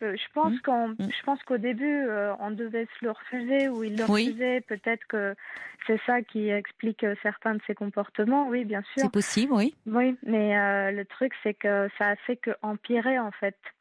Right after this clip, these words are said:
Speaker 1: C'est-à-dire que, euh, on bossait ensemble et donc, euh, tout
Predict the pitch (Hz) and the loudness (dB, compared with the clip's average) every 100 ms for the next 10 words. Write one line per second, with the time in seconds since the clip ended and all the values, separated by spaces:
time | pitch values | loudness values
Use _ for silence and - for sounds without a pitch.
0 | _ _ - 208 196 240 240 - 202 190 | _ _ -4 0 2 2 0 0 0 0
1 | 190 185 180 175 - 196 196 196 208 202 | 0 -2 -2 -2 -2 -2 -4 -2 -2 0
2 | - 233 220 185 180 175 196 196 - 185 | 2 2 2 -2 -2 -4 -4 -4 -2 0
3 | 175 175 185 - - - - - - | 0 -2 -4 -8 -10 -10 -12 -2 0